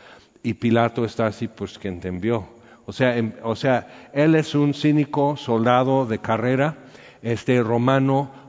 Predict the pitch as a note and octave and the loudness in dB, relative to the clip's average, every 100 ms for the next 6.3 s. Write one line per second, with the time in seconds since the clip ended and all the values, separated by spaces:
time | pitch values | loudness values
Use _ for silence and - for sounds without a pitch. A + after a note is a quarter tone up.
0 | - B2 C3 D3+ D#3+ - B2+ B2+ B2+ B2 | -2 2 2 2 -2 -2 0 2 0 0
1 | B2 B2 B2+ A#2+ B2 B2 A2 G#2+ A2 G2+ | 0 0 0 0 2 2 0 0 -2 -4
2 | - B2+ C3+ C3 A2+ G#2 - A#2+ G#2+ A2+ | -2 0 0 0 -2 -2 -2 -4 0 0
3 | G#2+ G2+ G2+ G2 A#2 B2+ B2+ A#2+ A#2+ A2+ | 0 -2 -2 -2 0 2 2 -2 -4 -2
4 | A2+ A#2 C3 A2+ A#2 A2 A2+ B2+ C3+ B2+ | -2 -2 -4 -4 0 0 0 0 -2 -2
5 | B2 A#2 A#2+ A#2 A2+ G#2+ G#2 G2+ F#2+ - | -4 -2 -2 -2 0 -2 -2 -4 -6 -4
6 | C#3+ D3 E3 | -4 -2 -6